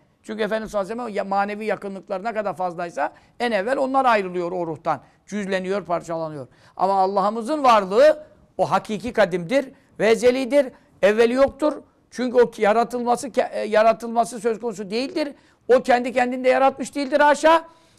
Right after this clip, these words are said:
Onun varlığı kendindendir.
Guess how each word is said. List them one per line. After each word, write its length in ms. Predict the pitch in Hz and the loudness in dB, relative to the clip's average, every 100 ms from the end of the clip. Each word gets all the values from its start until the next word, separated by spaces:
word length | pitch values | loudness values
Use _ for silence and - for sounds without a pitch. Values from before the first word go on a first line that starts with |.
| _ | _
Onun 420 | 220 269 302 233 | 2 4 2 0
varlığı 640 | 208 226 247 240 254 294 339 | 4 6 4 2 0 0 0
kendindendir. 1120 | - 233 214 196 196 185 175 170 156 170 - | 2 2 2 -2 -6 -4 -2 -2 -4 -16 -20